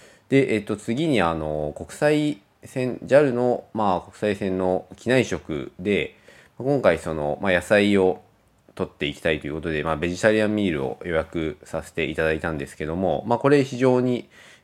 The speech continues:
美味しくてですね、あのー、今回四時半、えっと、ジェイエル七十一便だったので、まあ、四時半にホノルルを出て、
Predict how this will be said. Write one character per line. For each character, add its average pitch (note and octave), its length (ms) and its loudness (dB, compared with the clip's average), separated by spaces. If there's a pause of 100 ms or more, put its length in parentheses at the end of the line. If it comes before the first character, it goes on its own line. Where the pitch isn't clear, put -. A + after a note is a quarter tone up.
美 A2+ 80 0
味 A#2 80 4
し - 140 -10
く - 100 -20
て D2 240 -2
で D2 140 -12
す - 140 -12
ね、 D2 200 -2
あ D#2+ 120 -4
の C#2 880 -4
ー、 - 20 -8
今 D3+ 140 0
回 C#2+ 280 2 (500)
四 F#2+ 140 0
時 C3+ 320 0 (320)
半、 A#2 300 -2
え F2+ 80 -2
っ - 40 -2
と、 - 100 -16
ジ F#2 100 0
ェ A#2 40 6
イ - 20 6
エ C#3+ 180 6
ル C#3+ 200 2
七 B2 200 0
十 A2+ 140 -2
一 D#2+ 220 -8
便 F2 260 -4
だ F#2 80 2
っ - 180 -2
た D2 100 -6
の C#2+ 120 -6
で、 D#2 180 -2
ま D#2+ 140 -4
あ、 E2+ 40 -2
四 F#2+ 180 0
時 B2+ 440 -2
半 A#2 380 0
に B2+ 320 -2 (300)
ホ F#2+ 100 -6
ノ F#2 100 0
ル F2+ 160 0
ル F2 120 -2
を E2+ 40 -4
出 F2 120 -4
て、 F#2+ 400 -2